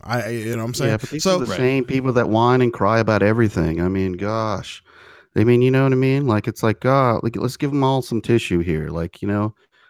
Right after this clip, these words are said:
Speaker 1: Oh,
Speaker 2: I,
Speaker 1: yeah,
Speaker 2: I,
Speaker 1: but
Speaker 2: I,
Speaker 1: I,
Speaker 2: like,
Speaker 1: I
Speaker 2: I don't
Speaker 1: think
Speaker 2: feel bad for any of these people anymore. Like, I, I don't feel bad for gamers that complain about games because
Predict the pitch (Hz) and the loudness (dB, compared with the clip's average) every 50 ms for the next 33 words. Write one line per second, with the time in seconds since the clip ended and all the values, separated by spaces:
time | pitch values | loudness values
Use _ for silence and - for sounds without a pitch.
0 | _ - - 104 - 175 185 165 113 - - - - - 196 - 117 123 123 - | _ -4 -2 0 2 2 2 0 0 0 0 2 2 2 2 2 2 2 2 2
1 | - - - - 220 220 214 202 - 226 202 160 170 160 175 190 214 220 - 160 | 2 2 2 2 2 2 2 2 4 2 2 4 4 4 4 4 4 2 2 2
2 | 135 123 117 104 110 101 - _ 113 101 92 98 98 98 95 92 92 90 87 87 | 4 4 2 2 0 -8 -4 _ -4 -2 -2 -2 -2 -2 -2 -4 -4 -4 -6 -8
3 | _ _ - - - - _ - 113 107 - - _ - - 98 - - 120 135 | _ _ -20 -20 -20 -20 _ -2 -2 -2 -2 -6 _ -8 -6 -4 -2 0 0 2
4 | 160 160 - 165 147 131 135 131 131 135 135 127 - - 123 113 104 113 117 117 | 0 2 0 0 0 2 4 4 4 4 2 0 0 -2 -2 0 2 2 4 4
5 | 117 120 113 117 107 95 - 110 104 - - 110 107 107 104 101 101 95 90 95 | 4 2 2 0 -2 -2 -2 -4 -6 -2 -2 -2 -2 -2 0 0 -2 -2 -2 -2
6 | 104 107 107 101 92 87 - - 92 - 98 95 92 92 87 - | -4 -2 -2 -2 -4 -6 -6 -8 -4 0 0 0 0 0 -2 -8